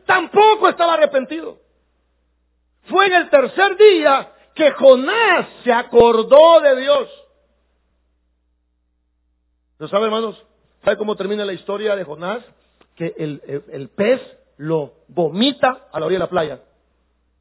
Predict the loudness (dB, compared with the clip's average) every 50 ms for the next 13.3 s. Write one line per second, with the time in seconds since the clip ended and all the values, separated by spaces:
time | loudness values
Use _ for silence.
0 | _ _ _ _ _ _ _ _ _ -10 -10 -8 -6 -6 -6 -4 -2 -2 -2 -2
1 | -2 -6 -10 -12 -14 _ _ _ _ _ _ _ _ _ -8 -6 -4 -4 -2 2
2 | 2 2 2 0 -6 -14 -20 _ _ _ _ _ _ -2 -2 -2 4 4 2 2
3 | 2 -4 -10 -6 -4 -4 -4 -4 -4 -4 -4 -4 -4 -4 -4 -4 -4 -6 -6 -8
4 | -10 -12 -12 -14 _ _ _ _ _ -8 -6 -6 -2 -2 -2 -2 -2 -4 -4 0
5 | 0 2 2 0 -6 _ _ -20 -16 -10 -10 -10 -6 -2 0 0 0 0 -4 -8
6 | -10 -12 -12 _ _ 0 0 0 2 0 0 0 -2 -6 -6 -6 -6 -6 -6 -6
7 | -6 -4 -6 -6 -6 -6 -6 -6 -4 -6 -6 -8 -12 -14 -20 -10 -4 -2 -2 -2
8 | -2 0 0 2 4 2 2 2 -2 -14 _ _ 0 0 2 2 -2 2 2 0
9 | 0 2 -2 -2 -2 -2 -4 -4 -6 -6 -6 -6 -8 -8 -8 -10 -12 -14 -18 -18
10 | _ _ _ _ _ _ _ _ _ _ _ _ _ _ _ _ _ _ -2 -2
11 | -2 -2 -6 -6 -4 -4 -4 -2 2 4 4 4 4 4 -2 0 2 2 4 4
12 | 2 2 2 -2 -2 -2 -4 -2 -2 -6 -2 -2 -2 -2 -2 -6 -6 -6 -4 -4
13 | -4 -6 -6 -12 -20